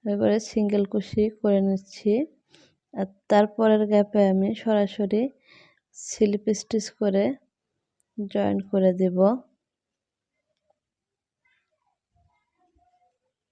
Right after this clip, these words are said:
এবং তারপরের গ্যাপে আমি আবারও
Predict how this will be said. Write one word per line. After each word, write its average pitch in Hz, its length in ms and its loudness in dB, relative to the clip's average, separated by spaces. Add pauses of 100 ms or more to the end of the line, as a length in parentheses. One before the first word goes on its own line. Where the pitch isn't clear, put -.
(760)
এবং 214 200 -8
তারপরের 226 540 0
গ্যাপে 214 280 0
আমি 202 200 0 (100)
আবারও 202 460 4